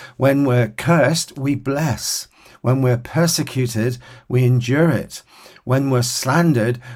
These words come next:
we answer kindly. We have become the scum of the earth," says Paul, "the garbage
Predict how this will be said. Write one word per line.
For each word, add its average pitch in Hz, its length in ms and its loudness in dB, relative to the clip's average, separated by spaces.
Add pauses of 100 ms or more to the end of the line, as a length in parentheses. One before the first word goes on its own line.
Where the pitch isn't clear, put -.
we 135 160 2
answer 127 320 -2
kindly. 135 760 -2 (640)
We 160 140 0
have 208 160 4
become 151 560 -2
the 117 80 0
scum 170 640 -2
of 135 200 -4
the 139 220 -6
earth," 151 320 -2
says 98 260 -6
Paul, 85 480 -12 (520)
"the 120 100 0
garbage 127 880 -4